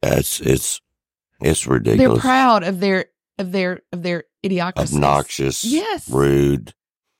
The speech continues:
Speaker 1: They look at us like Hillary Clinton's always said, "The basket of deplor-, deplorables."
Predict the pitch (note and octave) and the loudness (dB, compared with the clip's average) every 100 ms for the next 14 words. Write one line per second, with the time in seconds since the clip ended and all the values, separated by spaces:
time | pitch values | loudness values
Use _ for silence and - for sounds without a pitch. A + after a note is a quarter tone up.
0 | _ - C2 D2 C#2+ C#2+ C#2+ C#2 C2+ C#2 | _ -4 0 0 0 0 0 0 -2 -2
1 | C2 C#2+ C#2+ D2 D#2+ - C#2+ C2 C#2+ C#2+ | -2 -2 0 0 -2 -2 -2 0 -2 0
2 | B1+ C2 C#2 C#2 C2 C2+ C2 B1+ B1+ C#2+ | 0 0 0 -2 -2 -2 -2 -2 0 -2
3 | - F2+ F2+ F2+ F2+ - D#2 D#2 D2+ - | -2 0 0 0 -2 -2 0 0 -2 -6
4 | _ - F2+ - D#2+ D#2 D#2 C2+ D2 C#2+ | _ -2 -2 0 0 2 2 0 0 -2
5 | - | -4